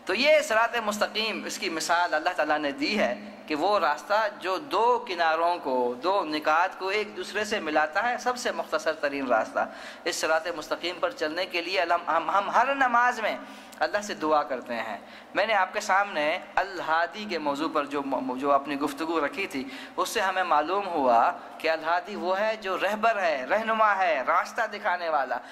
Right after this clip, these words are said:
उसने कायनात के ज़र्रे ज़र्रे को पैदा किया और उसे जीने का सलीका सिखाया, उसके मकसद सिखा दिया।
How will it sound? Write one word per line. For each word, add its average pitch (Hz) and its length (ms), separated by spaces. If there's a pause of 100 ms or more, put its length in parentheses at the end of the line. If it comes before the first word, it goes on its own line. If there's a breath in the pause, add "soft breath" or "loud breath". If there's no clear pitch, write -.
(280 loud breath)
उसने 220 300
कायनात 202 520
के 202 120
ज़र्रे 220 540
ज़र्रे 190 360
को 196 120
पैदा 175 360
किया 202 420
और 190 120
उसे 196 260
जीने 208 340
का 208 100
सलीका 175 440
सिखाया, 156 460
उसके 175 240
मकसद 196 340
सिखा 170 300
दिया। 127 300